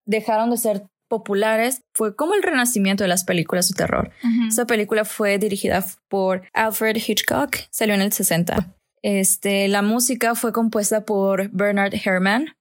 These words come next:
Speaker 1: Algo que mucha gente no sabe es que esta película tenía muy bajo presupuesto y al inicio no querían componerla, Herrmann no quería componer la música para esta película por lo mismo, porque no había dinero. Pero después de un poco de convencimiento, dijo, "Está bien,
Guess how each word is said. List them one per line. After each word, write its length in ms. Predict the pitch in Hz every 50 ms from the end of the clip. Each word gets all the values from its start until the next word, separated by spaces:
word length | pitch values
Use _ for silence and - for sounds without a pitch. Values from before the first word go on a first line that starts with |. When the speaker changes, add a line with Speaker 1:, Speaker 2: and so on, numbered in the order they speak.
| _
Speaker 1:
Algo 220 | - 220 226 254 262
que 80 | -
mucha 260 | 294 262 220 196 - 226
gente 220 | 233 214 196 220
no 120 | 208 202 202
sabe 240 | - 233 196 196
es 100 | 190 185
que 80 | - 202
esta 160 | 190 - 247
película 500 | 247 226 196 180 180 190 202 190 185 185 -
tenía 440 | - 202 190 185 180 180 - - - _ _
muy 460 | 220 214 208 208 214 220 220 214 208
bajo 320 | 190 202 190 - - 190
presupuesto 800 | 185 196 185 175 - 175 - - 160 170 - - - 190 - - _
y 100 | - 220
al 100 | 220 214
inicio 360 | 214 208 208 208 208 - 240 240 214 214
no 180 | 208 202 202 196
querían 300 | 226 226 214 202 202 196
componerla, 560 | - 214 196 196 190 180 170 180 180 - - _ _ _
Herrmann 400 | - 196 196 196 202 208 226 226
no 120 | 220 202
quería 200 | 196 208 196 185
componer 380 | - 202 190 185 185 180 175 180
la 80 | 180
música 400 | 180 185 185 180 180 - 180 185
para 140 | 180 180 180
esta 240 | 180 - - 175 170
película 420 | - 156 170 170 175 147 156 -
por 140 | - 175 165
lo 100 | 165 165
mismo, 480 | 175 185 220 233 - - 180 175 170 - _ _ _ _
porque 220 | - - - 220
no 100 | 190 185
había 200 | 180 180 180 170
dinero. 500 | 170 175 180 190 196 190 185 170 170 170 - _ - _ _
Pero 360 | _ 277 277 285 277 277 277 277
después 320 | 277 254 247 - 226 202
de 60 | 214 220
un 40 | 208
poco 200 | 220 208 190 208
de 60 | 214
convencimiento, 960 | 214 247 240 240 247 240 - 247 233 226 220 220 214 220 202 240 240 269 294 294 - - _ _ _
dijo, 440 | 240 214 214 208 226 233 220 - 214
"Está 260 | 190 - - 208 196
bien, 460 | 196 196 190 202 214 233 302 330 330